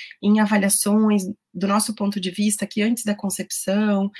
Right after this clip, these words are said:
acompanhamento pré-natal, atendimento, ah, ah, dessas questões de saúde como a imunização da infância, colocam a nutrição adequada, que cada vez ganha um papel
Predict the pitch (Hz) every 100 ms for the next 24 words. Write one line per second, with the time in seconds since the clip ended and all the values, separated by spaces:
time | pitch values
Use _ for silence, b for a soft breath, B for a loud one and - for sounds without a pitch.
0 | B - 226 262 240 233 220 220 - 220
1 | 208 190 - 185 196 196 190 202 220 233
2 | 214 214 240 233 220 _ _ - 180 180
3 | - 175 175 175 170 190 - 202 - 202
4 | - 202 196 - 190 202 202 196 196 190
5 | 208 202 190 185 - 190 190 175 - -
6 | 185 196 196 196 202 202 B B B B
7 | B B _ 277 277 - 277 254 262 262
8 | 240 - 269 254 240 190 - 214 208 202
9 | 202 - - 202 196 220 202 220 214 208
10 | 208 - 202 208